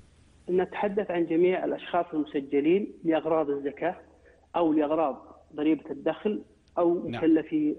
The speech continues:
Speaker 1: آه، الذين يقدمون إقرارات ضريبة الاستقطاع التي تفرض على غير المقيم،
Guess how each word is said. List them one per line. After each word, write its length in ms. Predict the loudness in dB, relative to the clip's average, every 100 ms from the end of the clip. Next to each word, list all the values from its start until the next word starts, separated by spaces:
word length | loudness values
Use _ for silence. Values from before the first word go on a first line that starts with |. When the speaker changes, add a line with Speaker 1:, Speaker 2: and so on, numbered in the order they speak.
| -4
Speaker 1:
آه، 500 | -2 0 0 -2 0
الذين 260 | 2 4
يقدمون 520 | 2 0 0 2 2
إقرارات 440 | -2 -2 0 0 -2 -2
ضريبة 200 | 0 0
الاستقطاع 580 | -2 -20 -4 0 0 0 -12 -16 -10
التي 200 | -6 -6
تفرض 240 | -6 -6
على 120 | -4
غير 160 | -2 0
المقيم، 400 | 0 0 0 0